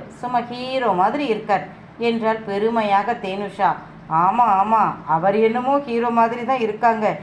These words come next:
நீ அட்லீஸ்ட் வில்லி மாதிரியாவது இருக்கியா?" என்று தேவன்சி கேட்க, "அடியே, இந்த காலத்துல வர்ற படத்துலயும் சரி, நாடகத்திலையும் சரி, வில்லிகள் தான் சூப்பரா,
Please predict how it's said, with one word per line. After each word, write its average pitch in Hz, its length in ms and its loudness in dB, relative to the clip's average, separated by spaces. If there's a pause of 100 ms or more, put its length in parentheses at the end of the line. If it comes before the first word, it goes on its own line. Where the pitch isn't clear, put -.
(240)
நீ 214 500 -4
அட்லீஸ்ட் 233 480 -4
வில்லி 294 320 0
மாதிரியாவது 262 600 2
இருக்கியா?" 220 460 2 (460)
என்று 220 260 2
தேவன்சி 214 640 -4
கேட்க, 185 440 -2 (360)
"அடியே, 196 600 2
இந்த 196 300 -4
காலத்துல 202 520 0
வர்ற 180 280 2
படத்துலயும் 202 640 -4
சரி, 208 200 -6
நாடகத்திலையும் 202 880 -2
சரி, 202 260 -8 (280)
வில்லிகள் 208 600 -6
தான் 214 280 0 (960)
சூப்பரா, 233 640 2